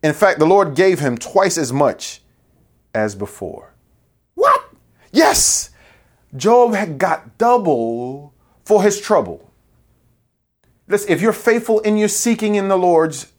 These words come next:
will in your life, if you continue to seek the Lord first, if you continue to ask and seek the Lord,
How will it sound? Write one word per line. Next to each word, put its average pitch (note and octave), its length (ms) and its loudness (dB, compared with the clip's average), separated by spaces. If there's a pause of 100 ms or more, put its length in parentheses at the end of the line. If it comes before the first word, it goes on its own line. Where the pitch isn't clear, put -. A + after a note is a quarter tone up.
(140)
will C3+ 380 0
in B2+ 100 -4
your B2+ 140 0
life, F#2+ 460 -4 (360)
if C3 140 -2
you D#3+ 60 -2
continue G3 400 -2
to F#3+ 80 -4
seek G#3+ 260 -4
the G3 100 0
Lord F#3+ 240 2
first, - 540 -6 (420)
if C3 120 -6
you D3+ 60 -2
continue F#3 340 0
to F3 200 -4
ask F3 560 0
and C#3+ 160 -4
seek - 360 -4
the D3+ 100 -2
Lord, A2+ 400 -6